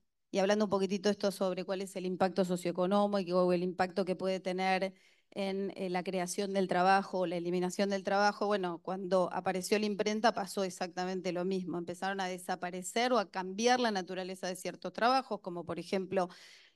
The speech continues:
eh, las personas que eran los, los que transcribían los textos en,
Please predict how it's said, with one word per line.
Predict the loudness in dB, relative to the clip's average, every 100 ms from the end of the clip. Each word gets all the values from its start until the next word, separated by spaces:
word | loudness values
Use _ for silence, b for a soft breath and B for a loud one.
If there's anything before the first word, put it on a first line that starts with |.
| -6
eh, | -4 -4
las | -2 -4 -2
personas | -4 -2 0 2 2 -2 -4 -12 b b
que | -4 0 0 -2 -2
eran | -2 -2 -2 -6 -6
los, | -8 -6
los | -10 -6
que | -6
transcribían | -4 -6 -6 -4 -2 0 4 4 4
los | -2 -6
textos | -4 -2 0 -2 -6 -6 -6 -8
en, | -6 -6 -6